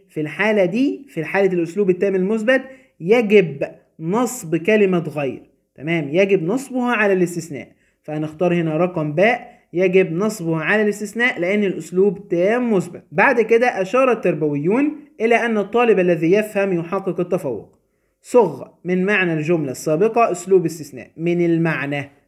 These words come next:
ركز في حتة المعنى دي. هنا بقول:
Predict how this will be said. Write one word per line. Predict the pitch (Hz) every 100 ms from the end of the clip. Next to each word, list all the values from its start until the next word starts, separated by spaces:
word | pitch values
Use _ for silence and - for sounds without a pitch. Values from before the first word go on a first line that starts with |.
| -
ركز | 190 214 190 160
في | 156
حتة | 190 220 202 180
المعنى | 170 165 156 120
دي. | 101 - _ _ _ _ _ 202
هنا | 247
بقول: | 202 175 202 262 277